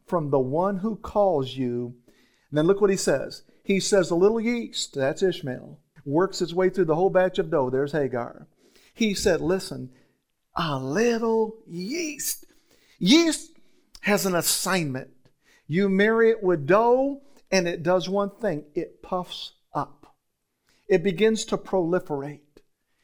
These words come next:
It knows what it's there to do. It has an assignment. The way that you and I can stand fast as believers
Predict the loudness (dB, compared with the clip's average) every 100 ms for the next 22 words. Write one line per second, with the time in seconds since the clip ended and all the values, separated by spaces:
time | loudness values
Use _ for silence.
0 | _ 2 2 4 2 2 0 0 0 -2
1 | 0 0 0 -4 -4 -2 -2 -4 -2 -2
2 | -2 -2 -4 -4 -6 -6 -8 -14 _ _
3 | _ _ _ _ _ _ _ _ _ _
4 | _ _ _ _ _ _ 4 8 8 8
5 | 6 4 2 4 4 4 2 0 -2 -2
6 | 0 0 -2 2 4 4 2 -2 0 2
7 | 2 2 -2 -6 -6